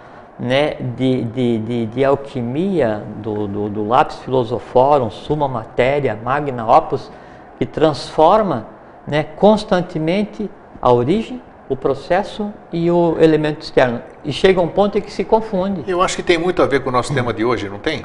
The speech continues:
Speaker 1: Isso é o nosso tema de
Speaker 2: É o
Speaker 1: hoje.
Speaker 2: nosso tema, porque inclusive o, essa, essa percepção que eu tô te falando, entre outras coisas, me parece que tudo isso aí que as outras pessoas que assistiram deduziram,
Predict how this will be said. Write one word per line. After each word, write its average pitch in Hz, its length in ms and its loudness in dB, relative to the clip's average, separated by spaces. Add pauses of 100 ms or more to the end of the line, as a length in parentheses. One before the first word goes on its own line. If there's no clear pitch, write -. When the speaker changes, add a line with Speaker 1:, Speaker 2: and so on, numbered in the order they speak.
(120)
Speaker 1:
Isso 143 240 -2
é 139 60 6
o 160 60 4
nosso 151 240 -4
tema 117 200 0
de 110 80 0
Speaker 2:
É - 20 6
o 151 40 6
Speaker 1:
hoje. 160 100 4
Speaker 2:
nosso 165 160 2
tema, 143 240 -2
porque 143 300 0
inclusive 139 560 -2
o, 127 200 -4
essa, 143 220 0
essa 147 260 -2
percepção 135 500 -2
que 117 60 -8
eu 113 60 -2
tô 110 100 -4
te - 80 -10
falando, 117 140 -4
entre 156 240 -4
outras 113 360 -2
coisas, 104 680 -8
me 120 120 -6
parece 120 720 0 (1040)
que 131 120 -8
tudo 185 320 -6
isso 175 220 -2
aí 156 80 2
que 156 140 0
as 135 160 4
outras 175 360 2
pessoas 156 540 -2
que - 100 -4
assistiram 120 720 -6 (680)
deduziram, 143 840 2